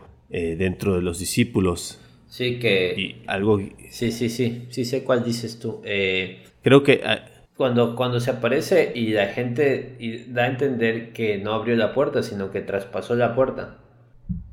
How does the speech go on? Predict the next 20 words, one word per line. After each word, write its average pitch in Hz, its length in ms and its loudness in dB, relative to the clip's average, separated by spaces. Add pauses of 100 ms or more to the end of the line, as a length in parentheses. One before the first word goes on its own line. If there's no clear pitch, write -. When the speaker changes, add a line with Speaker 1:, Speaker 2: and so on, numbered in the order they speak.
(120)
Speaker 2:
Ahorita 104 300 -8
te 92 80 -6
digo 90 260 -6
cuál - 200 -10
es. - 80 -16
Speaker 1:
Sí, 107 200 -2
yo 101 140 2
creo 110 240 6
que - 80 -12
no-, 98 220 2
nos 98 260 0
van 107 160 6
a 107 80 6
criticar 98 480 2
que 107 80 2
no 101 80 4
hicimos 104 300 2
la 92 160 2
tarea, 92 260 0
¿verdad? 87 260 -2